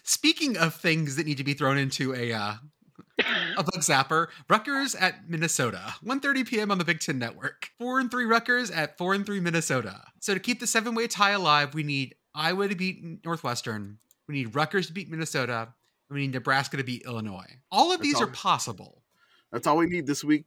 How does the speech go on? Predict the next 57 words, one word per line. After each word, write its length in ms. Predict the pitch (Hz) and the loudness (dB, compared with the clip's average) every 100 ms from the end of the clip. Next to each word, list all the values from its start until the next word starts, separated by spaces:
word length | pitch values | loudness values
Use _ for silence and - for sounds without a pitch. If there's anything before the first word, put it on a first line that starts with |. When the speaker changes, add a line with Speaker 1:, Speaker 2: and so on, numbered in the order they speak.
| - | -2
Speaker 3:
to 100 | 127 | -4
keep 300 | - 147 160 | -2 -4 0
it 80 | 143 | 2
alive. 520 | 123 87 - - - _ | 2 0 -6 -14 -20 _
So 300 | - 107 95 | -12 -8 -6
that's 300 | 92 113 - | -4 -6 -6
the 100 | - 120 | -8 -4
three 260 | 151 151 | 4 4
that 160 | 151 131 | 6 2
we 120 | 147 | 0
need 240 | 147 139 | 0 0
this 180 | 123 139 | -2 0
week 200 | 139 123 - - | 0 0 -2 -14
to 100 | 110 | -8
keep 180 | 127 | -4
it 60 | 131 | -2
alive. 400 | 113 104 104 104 _ _ _ _ | 0 2 0 -4 _ _ _ _
There's 200 | 127 127 | 0 0
others 380 | 120 131 151 147 | 2 2 4 4
that 140 | 131 120 | 2 2
are 80 | |
on 180 | 117 113 | 2 2
bye 240 | 110 131 143 | 4 4 4
week. 220 | 160 160 _ - | 2 -2 _ 0
Will 120 | 131 | 2
we 100 | 120 | 2
get 200 | 131 180 | 0 0
it? 160 | 359 - | -2 -4
I 80 | 110 | -4
don't 240 | 101 87 | -4 -6
know. 240 | 85 127 - - | -8 -8 -10 -6
Speaker 1:
Two 200 | 247 240 | -4 0
thirty 280 | 214 190 | 2 4
on 140 | 175 147 | 2 2
E 120 | 185 | 0
S 120 | 160 | 0
P 160 | - 165 | 0 -2
N 160 | 127 117 | -2 -4
three. 580 | - 139 165 113 90 92 _ | -4 -2 0 -2 -6 -16 _
That's 160 | 147 143 | -6 -4
the 100 | 131 | -2
online 360 | 117 117 127 117 | -2 -2 -2 -2
one. 240 | 104 92 - - _ | -6 -8 -12 -20 _
New 120 | 156 180 | 0 2
Mexico 340 | 202 - 208 | 0 0 -2
State 240 | 175 185 160 | 0 0 0
is 80 | 131 | -2
going 220 | 143 135 | -2 -2
to 80 | 131 | -6
UMass. 640 | 120 143 123 95 - - - _ | -4 -2 -2 -2 -6 -10 -14 _
New 80 | 175 | -2
Mexico 280 | 185 233 339 | -2 0 -2
State 180 | 262 226 | 0 0
is 160 | - | -2
favored, 640 | - - 175 151 107 92 - | -2 0 0 0 -6 -10 -10
which 140 | 147 143 | -4 -2
is 180 | 143 | -2